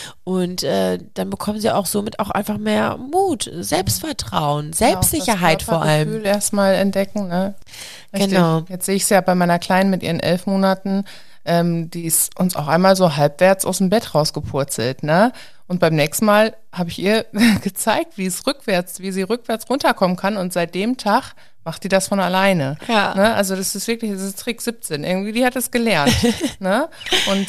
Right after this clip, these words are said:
Speaker 2: ähm, genau, man sollte die Anweisung so ein bisschen geben, so in die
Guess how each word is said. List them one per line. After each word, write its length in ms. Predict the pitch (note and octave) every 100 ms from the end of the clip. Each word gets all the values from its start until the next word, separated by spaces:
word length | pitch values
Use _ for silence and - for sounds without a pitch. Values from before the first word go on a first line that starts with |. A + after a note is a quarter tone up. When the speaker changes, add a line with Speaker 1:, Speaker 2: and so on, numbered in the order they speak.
| -
Speaker 2:
ähm, 260 | G3 G3
genau, 280 | F#3+ G#3 D#3
man 200 | D3+ F3+
sollte 320 | F#3+ G#3+ A#3
die 240 | G3 G3+ -
Anweisung 640 | G#3 B3+ A3+ A3+ A3 A#3
so 100 | G#3+
ein 120 | G3+
bisschen 380 | F#3+ A#3+ G#3+ F#3+
geben, 460 | G3+ B3 D4+ C4+ A#3
so 100 | G#3+
in 100 | G#3
die 260 | G3 F#3+